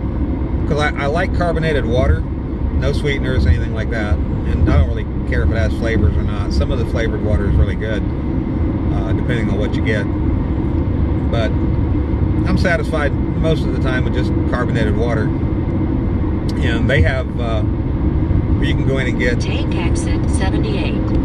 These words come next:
Speaker 2: on the right to Pennsylvania thirty-six,
Speaker 1: I
Speaker 2: then
Speaker 1: can't
Speaker 2: turn
Speaker 1: take
Speaker 2: right.
Speaker 1: it. I can't take it. It weighs too much. I have no way to pick that thing up.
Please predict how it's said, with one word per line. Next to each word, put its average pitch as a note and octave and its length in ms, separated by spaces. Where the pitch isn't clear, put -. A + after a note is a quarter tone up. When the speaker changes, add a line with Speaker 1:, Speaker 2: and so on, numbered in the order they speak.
Speaker 2:
on - 220
the - 80
right - 400
to - 180
Pennsylvania D3 680
thirty-six, - 800
Speaker 1:
I - 260
Speaker 2:
then - 80
Speaker 1:
can't A#3+ 300
Speaker 2:
turn - 220
Speaker 1:
take D3+ 260
Speaker 2:
right. - 100
Speaker 1:
it. - 120
I D3 100
can't G3+ 520
take G3 320
it. - 160
It D#3 120
weighs G3+ 420
too D3 220
much. - 440
I D#3+ 120
have D#3+ 260
no F#3+ 220
way G3+ 420
to C#3 80
pick - 300
that D#3+ 200
thing C#3 280
up. C3 160